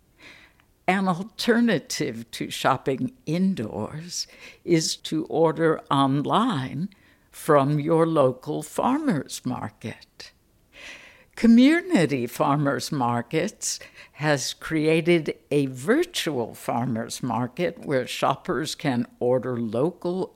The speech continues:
and organically grown produce. City Lights producer Summer Evans spoke with the executive director, Katie Hayes, via Zoom.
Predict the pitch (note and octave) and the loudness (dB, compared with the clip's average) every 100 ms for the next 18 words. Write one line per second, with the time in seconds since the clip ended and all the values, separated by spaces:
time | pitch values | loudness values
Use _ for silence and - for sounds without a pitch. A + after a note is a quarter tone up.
0 | - B2+ D#3 F#3 F#3+ - - C#3+ A#2+ C3+ | -4 -2 0 -2 -4 -8 -2 -2 0 0
1 | D3+ F#3+ G#3 - - E3+ D#3 - D3+ D3+ | 0 0 -2 -6 -10 -6 -6 -6 0 2
2 | C#3 D3 - - D3 C3 A#2 A#2 - - | 2 0 -6 -8 -4 -4 -4 -10 -12 -20
3 | _ - - - - - - - - - | _ -16 -14 -14 -18 -20 -20 -20 -20 -20
4 | _ - - E3 D#3 C3+ C3 C3+ - - | _ -4 0 0 2 2 2 0 -6 -8
5 | D3 B2+ C3+ C#3 C3+ - C#3 A#2+ - A#3 | -6 -4 -2 -4 -4 -4 -4 -4 -4 -2
6 | A#3 A#3+ E3 - - C3+ D#3+ D3+ A#2 A2+ | 0 2 0 -4 -2 0 0 0 -2 -2
7 | - G2 - - - C3 B2+ C3 - - | -4 -10 -10 -12 -8 -2 -2 -2 -6 -12
8 | - C3 C3 - - - - - _ F3+ | -4 -4 -4 -8 -20 -20 -20 -20 _ 4
9 | E3+ D#3 - A3 A3 A#3 F3+ D#3 - G3+ | 4 4 0 -2 -2 -2 0 -2 0 0
10 | B3 D4 - A2+ G#2+ - _ - F3+ - | -2 -6 -8 -8 -8 -12 _ -2 0 0
11 | E3 D#3 D3+ A3 F#3 - - - - G#2+ | 2 0 2 0 0 -4 -8 -14 -10 -4
12 | B2+ B2+ B2 - F3+ D#3 G2 | -2 -2 -4 -2 0 0 -4